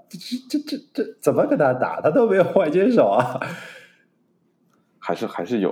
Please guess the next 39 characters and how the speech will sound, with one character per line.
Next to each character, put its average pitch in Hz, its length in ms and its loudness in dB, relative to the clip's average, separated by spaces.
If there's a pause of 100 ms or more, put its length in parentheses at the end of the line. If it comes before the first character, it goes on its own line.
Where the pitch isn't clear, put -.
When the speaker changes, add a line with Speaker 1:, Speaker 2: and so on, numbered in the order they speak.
Speaker 2:
的， - 80 -10
还 - 160 -8
是 87 100 -8
有 85 140 -2
的， - 180 -12
有 69 220 -6
那 87 100 -6
个 85 100 -6
Sam 104 320 -2
Brown 95 300 2
和 76 160 -4
Randall 101 480 -2
Cobb， - 240 -10 (220)
对 - 100 -10
吧？ - 60 -20 (720)
Speaker 1:
你 123 160 0
把 135 200 6
这 127 100 2
两 95 140 4
个 95 100 0
外 107 140 6
接 107 140 2
手 95 180 0
放 107 300 2
在 101 560 2 (180)
Vikings， 104 720 -2
你 87 80 -8
试 95 240 -6
试。 - 160 -10 (1200)
Speaker 2:
不 - 60 0
要， 92 100 4
不 - 160 2
要 139 140 4
说 82 320 -2
Vikings， - 720 -4
不 90 60 0
要 120 200 2
提 - 220 -12
Vikings。 - 560 -6